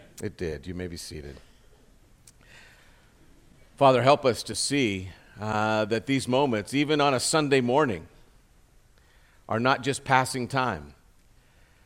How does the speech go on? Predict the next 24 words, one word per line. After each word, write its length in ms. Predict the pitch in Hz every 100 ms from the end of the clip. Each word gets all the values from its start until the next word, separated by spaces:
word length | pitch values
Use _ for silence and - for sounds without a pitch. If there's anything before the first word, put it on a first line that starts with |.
| _ _ _ -
Uh, 140 | 110 104
Father, 360 | 127 127 120
these 260 | 117 135 117
are 100 | 120
important 440 | 104 131 117 117
moments 480 | 113 117 104 87 -
where 200 | 104 98
we 520 | 104 110 117 113 107 - _ _ _ _
bow 220 | 92 113 120
our 120 | 117
heads 360 | 113 117 110
and 100 | 104
our 120 | 98 95
hearts 380 | 104 107 -
and 140 | 98 92
we 140 | 98
give 420 | 85 107 107 95
ourselves, 760 | 80 101 - 117 110 123 127 98
our 80 | 82
thoughts, 800 | - 110 117 - - - - - _ _ _ - _ _
our 160 | 98 101
actions 600 | 107 107 - - 90 85
to 160 | - 92
you. 300 | 85 82